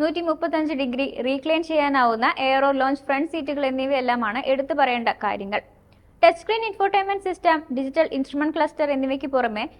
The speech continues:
Android Autoയ്ക്കും Apple CarPlayക്കും വയർലെസ് കണക്ടിവിറ്റി, വയർലെസ് ചാർജിംഗ്, റിയർ എ സി വെന്റുകൾ, വെന്റിലേറ്റഡ് ഫ്രണ്ട് സീറ്റുകൾ, പവർ ഡ്രൈവർ സീറ്റ്,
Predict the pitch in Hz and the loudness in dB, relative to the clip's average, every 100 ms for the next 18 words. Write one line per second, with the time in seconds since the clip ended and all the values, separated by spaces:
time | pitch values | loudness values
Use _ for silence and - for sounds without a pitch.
0 | _ 285 302 302 349 311 277 262 254 233 | _ 0 2 2 4 4 4 2 0 -2
1 | 285 - 277 339 349 320 294 294 277 226 | -4 0 0 0 2 2 2 0 -2 -2
2 | 294 - 254 269 294 294 294 269 269 269 | -6 0 6 6 4 0 0 -2 -2 -4
3 | 208 - - - - 254 294 320 349 - | -4 -6 -8 -10 0 8 8 8 4 6
4 | 285 277 226 269 - - - 349 403 370 | 8 8 4 -4 -6 -12 -2 4 4 4
5 | 370 349 285 277 240 220 - 254 269 294 | 0 0 0 0 0 -2 -2 0 2 4
6 | 294 294 302 302 302 349 330 247 247 226 | 2 2 0 2 0 0 -4 -4 0 0
7 | 320 - 262 262 294 262 262 262 277 - | 0 2 4 4 4 4 2 2 0 -4
8 | 247 | -8